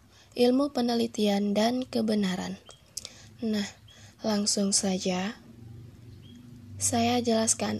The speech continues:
apa itu kebenaran. Mengenai arti kebenaran, kebenaran ialah ungkapan pengetahuan yang benar,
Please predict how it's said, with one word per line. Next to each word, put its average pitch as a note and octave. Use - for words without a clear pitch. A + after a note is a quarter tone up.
apa C#4+
itu B3
kebenaran. B3+
Mengenai A#3
arti C4
kebenaran, A3
kebenaran B3+
ialah G3+
ungkapan B3
pengetahuan A3+
yang G#3
benar, G3+